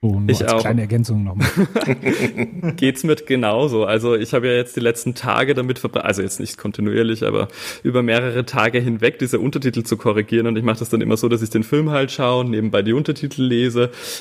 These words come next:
Speaker 2: Äh, und die Songs werden natürlich untertitelt und nicht synchronisiert. Ähm, und da habe ich natürlich geschaut, die beste Entsprechung zu finden. Das heißt, ich habe die Songs gehört und gehört und gehört und die haben mich weit in den Feierabend begleitet. Also ich habe seit Tagen hier Bloodthirsty Ohrwürmer. <laughs>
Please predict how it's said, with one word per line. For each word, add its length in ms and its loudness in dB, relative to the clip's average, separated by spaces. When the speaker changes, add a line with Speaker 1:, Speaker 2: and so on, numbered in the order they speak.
Speaker 2:
Äh, 340 2
und 320 -2
die 60 0
Songs 420 0
werden 320 2
natürlich 400 0
untertitelt 540 0
und 100 0
nicht 160 -2
synchronisiert. 720 -2
Ähm, 720 0
und 520 0
da 140 2
habe 160 2
ich 100 0
natürlich 360 -2
geschaut, 400 0
die 60 0
beste 340 0
Entsprechung 640 0
zu 140 0
finden. 320 2
Das 140 -2
heißt, 200 0
ich 60 0
habe 100 -2
die 80 0
Songs 320 0
gehört 300 2
und 100 -2
gehört 240 0
und 100 -2
gehört 280 2
und 100 -4
die 60 0
haben 120 0
mich 180 -2
weit 200 4
in 80 2
den 120 0
Feierabend 500 2
begleitet. 480 -2
Also 300 0
ich 80 -2
habe 100 0
seit 180 0
Tagen 380 2
hier 100 2
Bloodthirsty 640 0
Ohrwürmer. 580 0
<laughs> 40 4